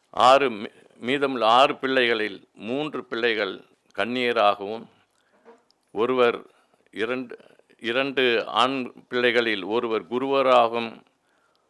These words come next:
துறவரம் கொள்ளவும் கொண்டார்கள் என்பது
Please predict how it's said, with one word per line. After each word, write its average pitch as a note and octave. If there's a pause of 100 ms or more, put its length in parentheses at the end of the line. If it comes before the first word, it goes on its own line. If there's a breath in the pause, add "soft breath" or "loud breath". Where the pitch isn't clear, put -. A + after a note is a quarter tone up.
(160)
துறவரம் B2+ (240)
கொள்ளவும் A2+ (920)
கொண்டார்கள் A#2
என்பது G#2